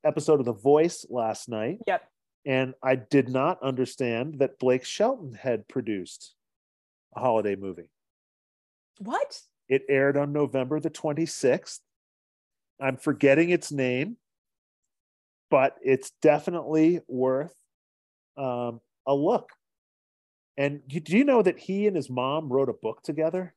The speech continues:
Speaker 2: <laughs> No.
Speaker 1: Yeah, all this is coming out on The Voice. And, you know, you, you almost have to watch it in order to keep track of his life.
Speaker 2: That's
Speaker 1: So
Speaker 2: incredible.
Speaker 1: the holiday movie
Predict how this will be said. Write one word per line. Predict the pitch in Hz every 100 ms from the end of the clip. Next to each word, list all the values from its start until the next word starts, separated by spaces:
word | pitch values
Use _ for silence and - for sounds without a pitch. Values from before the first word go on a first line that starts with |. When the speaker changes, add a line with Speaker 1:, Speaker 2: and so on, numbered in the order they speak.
| _ _ -
Speaker 2:
<laughs> |
No. | 269 226 247 220 254 392 - - - _ _ _ _ _ -
Speaker 1:
Yeah, | 147 117 _ -
all | 165 226
this | 226 220
is | 165
coming | - 170 151
out | 131 127 120
on | 110
The |
Voice. | 101 117 104 98 - - _ _ _ _ _ _ 135
And, | 127 123 117 113 - _ - - - - _ - _ _ -
you | 151
know, | 135 131
you, | 156 156
you | 170 156
almost | 170 165 147
have | 143 131
to | 131
watch | 123 135 156 -
it | 107 - _ _ _ _ -
in | 131 135
order | 135 143 127
to | - _ _ _ -
keep | 156 147
track | - 156 139 120 120
of | 113 104 _ _ _
his | 135 113
life. | 123 107 - _ _ _ _ _ _
Speaker 2:
That's | - 359 -
Speaker 1:
So | 269
Speaker 2:
incredible. | - - 269 -
Speaker 1:
the |
holiday | 175 190 214 196
movie | 165 156 135 123 165